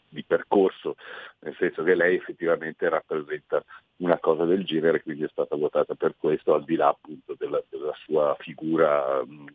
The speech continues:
così come si è sviluppata nel tempo. Se posso fare un paragone ardito, è un po' quello che è successo con Renzi, cioè anche allora il P D aveva bisogno di una rottamazione della sua vecchia classe dirigente, e Renzi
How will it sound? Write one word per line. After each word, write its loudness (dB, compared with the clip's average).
così -12
come -12
si -8
è -2
sviluppata -4
nel -8
tempo. -8
Se 4
posso 2
fare 4
un -2
paragone 2
ardito, -2
è 4
un -4
po' 2
quello 0
che -8
è -6
successo -6
con -2
Renzi, -2
cioè -2
anche 0
allora 4
il -2
P -14
D -10
aveva 0
bisogno -10
di -20
una -10
rottamazione 0
della 0
sua -2
vecchia -2
classe -4
dirigente, -2
e 4
Renzi -4